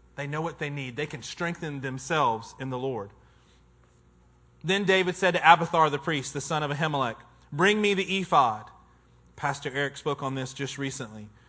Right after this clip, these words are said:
Abiathar brought it to him, and David inquired of the Lord, "Shall I pursue this raiding party? Will I overtake them?"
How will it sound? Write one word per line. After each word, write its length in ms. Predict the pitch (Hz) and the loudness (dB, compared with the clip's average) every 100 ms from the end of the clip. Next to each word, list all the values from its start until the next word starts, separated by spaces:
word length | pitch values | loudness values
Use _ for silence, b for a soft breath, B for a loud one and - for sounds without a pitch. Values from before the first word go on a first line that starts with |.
| b b b - | b b b 6
Abiathar 540 | 165 175 175 175 160 | 8 8 6 8 8
brought 240 | 147 156 160 | 8 6 6
it 100 | 156 | 2
to 140 | 165 | 0
him, 180 | 165 151 | 0 -2
and 140 | 143 | 0
David 280 | 147 165 156 | 0 2 0
inquired 640 | 143 147 - 147 156 156 | -2 -4 4 6 8 6
of 140 | 147 147 | 0 -2
the 100 | 147 | 0
Lord, 280 | 139 127 - | 0 0 0
"Shall 200 | 156 151 | 4 6
I 120 | 156 | 4
pursue 600 | 160 143 - 185 190 202 B B - | 0 -6 -2 0 0 -4 B B -4
this 220 | 156 156 | -4 2
raiding 300 | 151 160 170 | 2 2 0
party? 440 | 180 165 131 107 - | 2 2 2 -4 -2
Will 160 | 143 151 | 4 6
I 160 | 143 | 6
overtake 500 | 143 143 143 160 147 | 4 -2 -2 -4 -4
them?" 260 | 127 107 | -10 -14